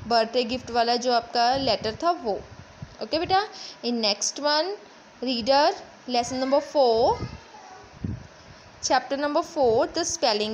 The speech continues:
game, chapter number five the wind, grammar, this chapter is poem। ओके, the wind is poem। सिक्स्थ वन, सॉरी, ग्रामर में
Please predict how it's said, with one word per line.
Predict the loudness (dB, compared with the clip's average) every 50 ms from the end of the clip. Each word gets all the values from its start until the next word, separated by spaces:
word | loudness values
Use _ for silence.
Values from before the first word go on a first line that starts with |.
| -6 -4
game, | -2 -2 0 -2 -2 -4 -6 -4
chapter | -2 0 0 0 0 -2 -4
number | -4 -2 0 0 0
five | 0 0 0 0 2 2 2 0 -2 -4 -4 -2
the | 0 0 0 -2 -2 0
wind, | 0 0 0 0 -4 -6 -10 -14 -18 -20 -20 -20 -20 -20 -20 -20 -20 -20 -20 -20 -20 -18 -12 -8 -2
grammar, | 2 2 4 4 4 2 2 2 2 0 0 -4 -12 -20 -20 -20 -20 -18 -12 -6 -4
this | -2 -2 0 0
chapter | 0 -2 0 -2 -2 0 0
is | 0 -2 -2 0 0
poem। | 2 2 0 -2 -4 -6 -10 -14 -18 -18 -20 -20 -20 -14 -10 -10
ओके, | -8 -6 -4 -2 0
the | 0 0 0
wind | 0 -2 0 0
is | 0 0 0 -2 -2 -2 -2
poem। | -2 0 0 0 -2 -2 -4 -8 -14 -20 -20 -20 -20 -20 -20 -20 -20 -20 -18 -14
सिक्स्थ | -8 -4 -2 -2 -2 -2 -6 -6 -2 0
वन, | 2 2 2 2 0 -2 -6 -10 -14 -18 -20 -20 -20 -20 -20 -20 -20 -20 -20 -12 -4 0
सॉरी, | 2 2 4 2 0 -4 -6 -12 -18 -20 -20 -20 -20 -20 -20 -20 -20 -20 -20 -18 -14 -4 0
ग्रामर | 2 4 4 4 4 2 2 0 0
में | 0 -2 -2 0 0